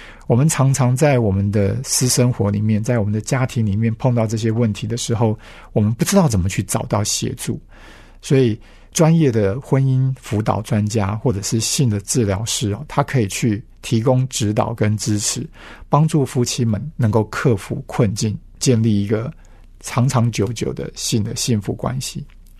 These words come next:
最后一个点哦，我想跟大家讲的，这也是我的老师告诉我们的。美国有一个研究，它的主题就叫做性没有过期日。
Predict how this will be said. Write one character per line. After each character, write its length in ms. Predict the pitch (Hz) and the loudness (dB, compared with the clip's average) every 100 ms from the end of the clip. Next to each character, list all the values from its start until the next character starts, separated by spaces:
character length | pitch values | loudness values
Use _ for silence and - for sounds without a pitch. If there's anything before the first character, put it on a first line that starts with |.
| - | -18
最 220 | - 202 | 0 2
后 140 | 170 165 | 4 2
一 80 | 117 | 2
个 120 | 98 | 0
点 240 | 90 71 - | -2 -8 -6
哦， 120 | 73 - - - - - - - | -10 -12 -20 -20 -20 -20 -20 -4
我 120 | 110 | 0
想 200 | 120 101 | 2 0
跟 120 | 95 107 | 0 0
大 120 | 104 | 0
家 140 | 101 | -2
讲 200 | 104 - | -4 -8
的， 80 | - | -4
这 120 | 131 | 0
也 60 | 117 | 2
是 100 | 113 | 2
我 100 | 98 | 0
的 120 | - | -2
老 180 | 110 - | -4 -6
师 220 | - 113 | -4 -4
告 180 | 104 113 | -2 -4
诉 200 | 113 127 | -2 -2
我 80 | 113 | -2
们 180 | 127 139 | -4 -6
的。 100 | - 156 - - - - - - | -8 -12 -20 -20 -20 -20 -10 -2
美 120 | 110 | 2
国 140 | 123 | 6
有 120 | 147 101 | 6 4
一 80 | |
个 80 | 101 | 2
研 260 | 98 104 110 | 2 0 -2
究， 280 | 113 107 - - | -2 -2 -4 -8
它 100 | - | -2
的 120 | 127 117 | 0 0
主 180 | 117 | -2
题 180 | - 131 | -4 -2
就 140 | 110 117 | 0 2
叫 160 | 117 | 2
做 300 | 110 117 98 | 2 2 0
性 500 | 117 - - 170 113 101 - - - - | -2 0 2 4 2 -2 -14 -20 -14 0
没 200 | 123 160 | 4 6
有 120 | 95 | 4
过 280 | 95 143 98 | 2 2 4
期 360 | - - 117 107 | 0 -2 -2 0
日。 260 | 110 98 | 0 0